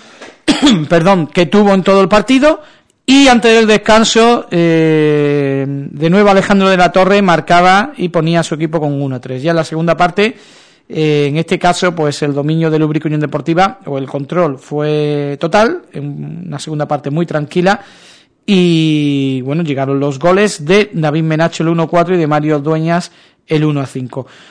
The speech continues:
Comentar que jugaron con el Ubrique Unión Deportiva dos, eh, cadetes otra vez, tuvo que tirar de, de, eh, jugadores del equipo cadete,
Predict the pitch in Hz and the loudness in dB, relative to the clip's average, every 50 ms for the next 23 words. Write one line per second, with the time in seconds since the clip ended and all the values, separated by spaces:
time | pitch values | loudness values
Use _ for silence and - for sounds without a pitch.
0 | _ _ _ - 180 180 190 185 160 220 214 214 - - - 214 226 240 233 233 | _ _ _ 0 0 2 2 2 2 2 2 2 0 -2 0 0 0 0 -2 -6
1 | _ - - - 190 185 196 202 202 196 185 175 147 - 175 175 175 175 170 170 | _ -14 -4 0 2 2 4 4 4 4 2 0 0 0 0 0 2 2 2 2
2 | 165 175 185 180 175 185 175 175 175 175 165 165 160 160 165 156 151 - 196 196 | 2 2 0 0 0 0 0 0 0 0 0 0 0 0 -2 -4 -2 -2 -2 2
3 | 196 214 214 220 220 - - 175 170 160 175 175 175 170 170 170 165 - - - | 4 4 4 4 2 0 -2 -4 -2 0 0 2 2 2 2 0 -2 -4 -8 -10
4 | - 160 156 156 151 151 151 147 143 143 139 135 135 127 - - 170 175 208 208 | -6 -4 -4 -2 -2 -2 -2 -2 -4 -4 -4 -6 -8 -6 -4 -2 0 0 0 0
5 | 208 202 175 180 185 185 - 160 160 180 202 220 214 - - - _ _ _ _ | 0 0 0 0 -2 0 0 0 2 2 2 0 -2 -4 -16 -20 _ _ _ _
6 | 180 175 180 170 160 165 160 160 165 165 151 143 147 156 151 147 143 139 143 143 | 0 2 2 2 0 0 0 2 2 2 2 2 0 0 0 0 0 -2 -4 -4
7 | 151 147 143 143 139 139 135 139 - - - - 151 135 - - 160 151 147 156 | -2 -2 -2 -2 -2 -4 -4 -6 -8 -10 -8 -8 -8 -8 -6 -4 -4 -2 -2 -2
8 | 151 151 143 151 143 135 147 - 151 139 - 147 147 160 180 170 208 214 226 | -4 -2 -4 -4 -4 -6 -6 -8 -8 -6 -6 -2 -2 -2 0 0 0 0 0